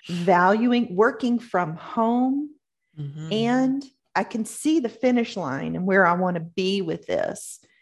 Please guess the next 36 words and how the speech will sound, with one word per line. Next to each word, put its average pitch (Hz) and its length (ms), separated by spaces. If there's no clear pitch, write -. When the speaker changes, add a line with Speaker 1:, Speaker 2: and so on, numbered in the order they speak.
Speaker 1:
so 196 160
that 180 160
when - 100
I 156 80
close 208 480
out 160 260
the - 120
end 147 140
of - 100
my 143 160
day, 156 640
then 147 140
I 151 60
have 151 200
created 175 440
the 151 100
results. 151 840
Speaker 2:
Yes. 117 580
Speaker 1:
So 170 120
that 160 100
I 156 140
can, 143 360
you 156 120
know, 139 100
check 185 320
the 175 60
box, 165 560
so 156 120
to 151 120
say, 139 720
and 160 160
be 170 80
like, 147 400
"Yeah, 233 260
I 196 120
did 160 200